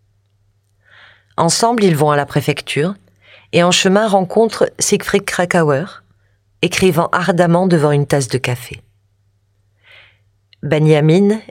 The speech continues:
et Kracauer échangent à propos de l'esquisse de Marseille, qui est le sommaire du grand livre que Kracauer rédigera après la guerre aux États-Unis, Théorie du film. Même Fritz Frankel,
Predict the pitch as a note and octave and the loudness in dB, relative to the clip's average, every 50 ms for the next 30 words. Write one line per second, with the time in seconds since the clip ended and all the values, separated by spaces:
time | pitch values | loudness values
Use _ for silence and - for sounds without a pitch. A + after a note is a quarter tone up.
0 | - _ D3 C#3+ - - - D3 D3 - C#3 C3 B2+ B2+ B2+ D3+ E3+ - - - | -8 _ -6 -4 -2 -2 -4 -2 -2 -2 0 0 2 0 0 -2 -4 -8 -14 -20
1 | _ _ _ _ _ _ _ _ _ - E3 D#3 - - D#3+ E3 D#3+ F3 D#3 - | _ _ _ _ _ _ _ _ _ -4 -2 -2 0 0 0 0 0 0 0 0
2 | - D#3+ D#3+ - F#3 E3+ D#3+ D3+ D3+ D3 C#3+ - - - F3+ C#3+ C3 D3+ C#3+ D3+ | -2 -4 0 0 2 4 4 4 4 0 -2 -4 -4 -4 -4 -2 0 0 0 0
3 | D3 - - - F3 F3 F#3+ F#3+ G#3 G3 - _ _ _ _ _ _ _ _ _ | -2 -2 -2 -2 0 0 0 0 -2 -6 -8 _ _ _ _ _ _ _ _ _
4 | _ _ _ - G#3 G#3 G3 G#3 - - A3+ A3 A3+ A#3 A#3 A3+ G3 G3 D#3 G3 | _ _ _ 0 2 2 4 2 2 2 2 2 2 2 0 0 0 0 0 2
5 | D#3+ G3 G#3+ G3+ F3+ F3 F#3 E3 F3 E3+ F#3+ - - - _ _ _ _ - F#3+ | 2 2 2 2 2 2 2 0 -2 -4 -4 -6 -10 -18 _ _ _ _ -2 0
6 | F#3+ F#3+ - G3 G3+ G3+ - F#3 E3+ E3 D#3+ D#3+ E3+ E3 - - - D3+ - - | 0 0 0 -2 -2 0 0 0 2 2 2 2 0 -2 -6 -8 -8 -4 -2 0
7 | F#3+ F3 D#3 F3+ E3+ - - E3 D3 - - D#3 - - F3 E3+ D#3+ D3+ B2+ D#3 | 0 0 0 0 0 0 0 -2 -2 -2 -2 -4 -2 -2 0 0 0 0 0 0
8 | D3+ C#3 D3+ D3 B2 D3 C3+ - C#3 B2+ A#2+ C3 B2+ A#2+ A#2 A#2+ A#2 - - _ | 0 0 0 0 -2 -4 -2 -2 -4 -2 -2 -2 -2 -2 -4 -4 -8 -12 -20 _
9 | _ _ _ _ _ _ _ _ _ _ - F3+ E3 D3 D3+ D#3+ D3 C3+ C#3 - | _ _ _ _ _ _ _ _ _ _ 2 2 2 4 2 2 0 0 -4 -4
10 | - - B2 A2+ G#2+ G2+ F#2+ - - - _ _ _ _ _ _ _ _ _ _ | -4 -6 -6 -6 -6 -8 -8 -10 -14 -16 _ _ _ _ _ _ _ _ _ _
11 | _ _ _ _ _ _ _ _ _ _ _ _ _ _ _ _ _ _ _ _ | _ _ _ _ _ _ _ _ _ _ _ _ _ _ _ _ _ _ _ _
12 | _ _ _ _ _ _ _ - - _ _ _ D#3+ F#3 G#3+ A#3 A#3 A#3 A#3 - | _ _ _ _ _ _ _ -20 -20 _ _ _ 0 0 2 2 0 -2 -2 -2
13 | - G#3 G3 - - - - F#3 F#3+ F#3 F3 G#3 G3+ G#3+ A#3+ | -2 -2 -2 -2 -4 -4 -2 0 0 0 0 0 0 0 -2